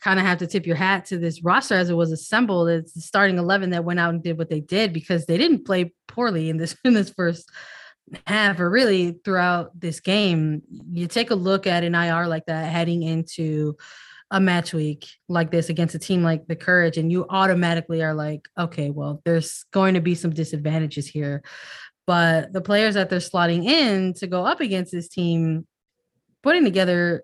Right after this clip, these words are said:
decent performances. And I like what you touched on with Katie Johnson, because this, that was one of those players along, along with Motts,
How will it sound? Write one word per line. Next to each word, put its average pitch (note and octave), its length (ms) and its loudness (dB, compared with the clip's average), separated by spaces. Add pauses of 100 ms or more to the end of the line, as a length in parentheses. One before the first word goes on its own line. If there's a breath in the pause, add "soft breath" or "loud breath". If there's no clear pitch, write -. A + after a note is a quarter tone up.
(160)
decent F3+ 280 -4
performances. D#3+ 720 -2
And D#3 140 -2
I D#3+ 60 0
like F3 200 2
what F3 120 -2
you D#3+ 160 -6 (300)
touched F3+ 220 -2
on D#3+ 120 0
with D#3+ 160 -2 (800 loud breath)
Katie A#3+ 260 4
Johnson, G3 420 2
because F#3 260 -2
this, G3 140 -2
that G#3 220 4
was G3+ 120 -2
one G3+ 100 4
of F#3+ 60 4
those F#3 140 -2
players G3+ 320 2
along, F3+ 440 -2
along F3+ 300 -2
with A3+ 160 -2
Motts, E3 420 -2